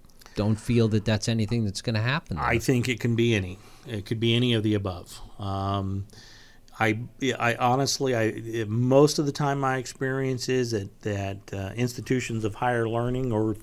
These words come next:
Speaker 2: frankly any community, doesn't wanna think that evil can happen like that.
Speaker 1: Mm-hmm.
Speaker 2: And, and, and so in a way it seems remote to them, and they, and so in the planning process,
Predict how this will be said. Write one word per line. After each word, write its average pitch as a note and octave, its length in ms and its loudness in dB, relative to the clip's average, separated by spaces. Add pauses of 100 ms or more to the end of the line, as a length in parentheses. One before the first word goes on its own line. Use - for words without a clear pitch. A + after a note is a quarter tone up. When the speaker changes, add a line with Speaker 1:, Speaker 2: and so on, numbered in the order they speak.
Speaker 2:
frankly B2 400 -2
any G3+ 120 0
community, G2 600 -2 (1120)
doesn't D#3 460 6
wanna C3+ 240 4
think B2 480 -2
that G#2+ 180 0
evil A2 320 -2
can G2+ 200 -4
happen G2+ 420 -2
like F2+ 280 -6
that. - 200 -12
Speaker 1:
Mm-hmm. F#2 320 -6
Speaker 2:
And, G#2 540 -2 (420)
and, B2 160 2
and B2 200 2
so B2+ 280 2
in B2+ 100 0
a B2 80 0
way C#3 380 4
it A#2 160 0
seems A#2+ 460 -2
remote A2 500 0
to A2 100 -2
them, G2 240 -2
and G2+ 160 -2
they, G2+ 300 -2 (480)
and A2+ 180 0
so B2 220 2
in B2 100 2
the A#2+ 80 0
planning D#3+ 460 0
process, A#2+ 1000 2